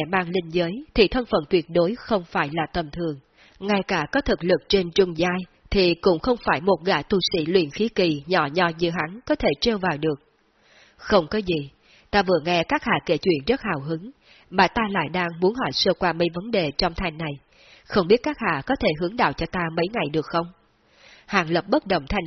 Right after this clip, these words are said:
sắc hỏi. "Thì ra là huynh mới vào thành,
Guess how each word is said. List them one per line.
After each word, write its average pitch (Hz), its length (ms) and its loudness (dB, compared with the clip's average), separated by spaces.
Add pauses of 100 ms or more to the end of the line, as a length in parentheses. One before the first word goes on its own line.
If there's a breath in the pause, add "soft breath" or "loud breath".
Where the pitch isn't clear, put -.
(120)
sắc 302 180 -6
hỏi. 185 220 -4 (800 soft breath)
"Thì 175 160 6 (140)
ra 175 140 2 (200)
là 165 200 2
huynh 170 220 -2
mới 180 140 2
vào 214 180 0
thành, 156 200 -6